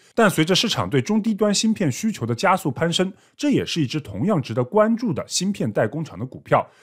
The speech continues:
那他们的收入在二零二零年是增长了百分之十九，那预计今年的收入增长将继续达到百分之十八，二零二二年呢则将恢复到行业的平均水平，大约是百分之十的样子。那现在预计的是，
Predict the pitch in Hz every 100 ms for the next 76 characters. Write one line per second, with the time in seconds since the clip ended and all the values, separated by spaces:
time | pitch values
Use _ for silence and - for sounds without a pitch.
0 | _ - 175 214 233 170 185 190 151 160
1 | 190 160 185 156 143 104 110 135 180 196
2 | 175 85 107 82 110 135 - 165 135 -
3 | - _ _ 170 240 165 139 - 285 202
4 | 117 151 147 113 135 101 92 - 147 143
5 | 147 123 90 90 123 - 101 123 - 110
6 | 170 180 - _ 233 190 190 269 226 143
7 | 104 101 101 113 135 175 185 160 127 -
8 | 95 135 117 - 120 226 220 87 - 87
9 | 143 127 127 - - - 120 139 - 101
10 | 208 180 98 78 - _ _ - 190 240
11 | 196 202 196 170 139 -